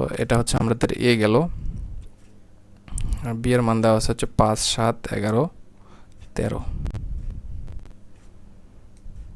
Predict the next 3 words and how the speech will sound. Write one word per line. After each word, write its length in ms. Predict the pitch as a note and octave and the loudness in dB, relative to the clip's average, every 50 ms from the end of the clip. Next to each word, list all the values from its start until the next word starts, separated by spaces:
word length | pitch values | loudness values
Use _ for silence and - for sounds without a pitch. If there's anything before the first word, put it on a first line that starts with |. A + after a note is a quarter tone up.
| - - - - - - - - G#2+ - | -12 -12 -12 -12 -12 -12 -10 -10 -8 -6
বি 100 | G#2 G#2+ A2 A2+ A2+ | -4 -4 -2 -2 -4
হচ্ছে 320 | A2 - - - - A#2+ A2 A2 A2 - - - - - - - - - - - - - - - | -4 -6 -6 -4 -4 -2 -2 -2 -4 -6 -12 -18 -20 -20 -20 -20 -20 -20 -20 -20 -20 -2 0 2
পাঁচ, 340 | - - A2 A#2 C3 D3 | 2 4 2 2 0 0